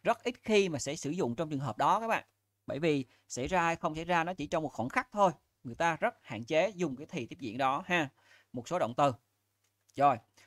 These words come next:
Bây giờ các bạn sẽ qua câu số hai nha. Khi tôi nghe điện thoại rang. Rồi, khi tôi nghe điện thoại rang các bạn. Rồi, tôi ngừng viết để trả lời nó. Rồi,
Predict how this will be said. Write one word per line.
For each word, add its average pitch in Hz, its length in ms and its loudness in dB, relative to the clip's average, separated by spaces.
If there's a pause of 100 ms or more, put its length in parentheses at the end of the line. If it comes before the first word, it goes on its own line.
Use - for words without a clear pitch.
(640)
Bây 196 160 0
giờ 190 180 10
các 208 80 2
bạn 156 180 8
sẽ 131 140 2
qua 175 220 6
câu 170 100 0
số 196 120 -4
hai 185 240 2
nha. 175 280 4 (800)
Khi 185 300 2
tôi 180 520 4 (140)
nghe 165 380 0 (100)
điện 120 240 -6
thoại 120 200 -4
rang. 160 280 2 (640)
Rồi, 127 300 -2 (120)
khi 170 180 -6
tôi 165 180 -8
nghe 160 200 -4
điện 127 120 -8
thoại 123 180 -10
rang 160 240 -2
các 170 60 -10
bạn. 180 220 -2 (720)
Rồi, 120 280 -2 (640)
tôi 190 480 4 (120)
ngừng 131 720 0
viết 190 340 0 (200)
để 120 240 0
trả 127 200 -4
lời 147 240 2
nó. 147 420 6 (840)
Rồi, 139 320 4